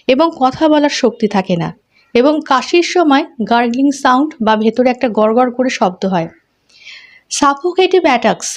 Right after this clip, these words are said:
এবং মুখ নীলবর্ণ হয়ে যায়, শরীর শক্ত হয়ে যায়, কাঠের মতন হয়ে যায় এবং spasm and constriction in the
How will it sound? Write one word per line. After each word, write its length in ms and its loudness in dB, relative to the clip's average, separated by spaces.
এবং 220 4
মুখ 260 4
নীলবর্ণ 500 4
হয়ে 160 4
যায়, 240 -2
শরীর 420 2
শক্ত 320 -4
হয়ে 260 4
যায়, 240 2
কাঠের 320 0
মতন 260 2
হয়ে 200 4
যায় 220 -2
এবং 220 4
spasm 500 0
and 160 -4
constriction 680 0
in 120 4
the 120 2